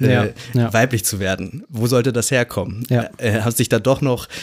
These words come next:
Speaker 1: äh, das zweite X-Chromosom, äh,
Speaker 2: <laughs>
Speaker 1: ausgebildet? Äh,
Speaker 2: Ja,
Speaker 1: was ist da passiert?
Speaker 2: das ist klar, das ist genau dieser Unterschied, ne, zwischen dem, was angeblich selbstverständlich ist. Aber Menschen sind eben nicht einfach irgendwelche Einzeller oder sowas, ähm,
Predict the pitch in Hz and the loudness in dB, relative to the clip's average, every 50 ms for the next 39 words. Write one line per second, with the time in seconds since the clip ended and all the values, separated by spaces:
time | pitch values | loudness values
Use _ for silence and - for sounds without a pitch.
0 | 139 123 - 123 117 113 110 113 - - - 123 120 117 - 120 123 - - - | -10 -10 -4 -2 -2 0 0 0 0 0 0 0 0 0 -2 -4 -4 -4 -4 -4
1 | - 127 113 110 104 113 113 110 113 113 110 107 110 - 117 113 113 117 113 117 | -2 -2 -2 0 0 -2 0 0 2 2 0 0 0 -2 -2 0 2 4 4 4
2 | 120 120 - 120 98 113 113 120 120 110 120 117 113 113 - - - 147 151 151 | 2 2 0 -2 -2 0 0 0 0 0 0 -2 -2 -4 -8 -12 -10 -10 -10 -10
3 | 156 151 151 _ - - - - 120 113 117 123 107 120 123 - 160 - 156 - | -10 -10 -12 _ -18 -16 -6 -2 2 2 2 2 2 0 0 0 0 0 0 0
4 | - 147 131 - - 151 135 120 135 135 120 110 - 131 123 120 107 107 101 127 | 0 -2 -4 -4 0 0 0 2 2 -2 -4 -2 0 2 2 2 2 0 0 -2
5 | 117 - - 117 110 117 113 117 110 117 110 110 113 120 110 - - 117 110 110 | -4 -4 -2 -2 0 2 2 2 0 0 -2 -2 0 0 -2 0 2 0 2 2
6 | 113 110 110 - - 117 98 110 117 107 113 107 107 107 107 - - 120 113 110 | 2 0 0 0 0 -2 2 2 2 2 2 2 2 2 0 0 0 0 0 2
7 | 110 110 113 107 98 110 107 - - 113 104 - - 110 120 120 110 101 117 117 | 2 2 0 0 2 0 0 0 0 -2 -2 0 2 2 2 2 0 0 -2 -4
8 | - - - - - - - - - - - 120 113 110 113 107 110 110 113 - | -4 -6 -10 -12 -12 -12 -12 -12 -14 -8 -4 -2 0 2 4 4 4 2 0 2
9 | - 120 110 120 123 127 120 117 117 113 113 113 110 - - 123 113 - 117 - | 0 0 2 2 0 2 2 2 2 2 2 2 0 0 0 -4 -2 0 0 0
10 | 113 113 - 131 - 113 113 123 - - 117 113 113 110 110 110 110 107 107 113 | 0 0 0 0 0 0 0 0 2 2 2 2 2 2 2 2 2 2 2 2
11 | 110 113 113 123 - - - - 123 123 110 107 104 104 104 104 104 104 | 2 2 2 0 0 -2 -6 -6 -4 -2 0 2 2 2 2 2 2 0